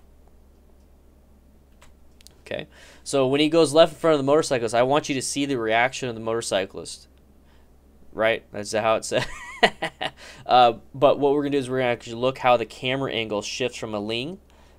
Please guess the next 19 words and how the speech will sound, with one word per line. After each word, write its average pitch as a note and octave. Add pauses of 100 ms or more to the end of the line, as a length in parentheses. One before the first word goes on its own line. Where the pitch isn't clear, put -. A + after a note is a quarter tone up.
(120)
to A2+
going A2+
up G#2+
like G2
this. - (360)
And A2+
what B2+
happened C#3+
there C#3+
is A#2+
that, A2+
yes, C3+
he A#2
said B2
something B2+
vocally. A#2
He G#2+
saw A#2
it -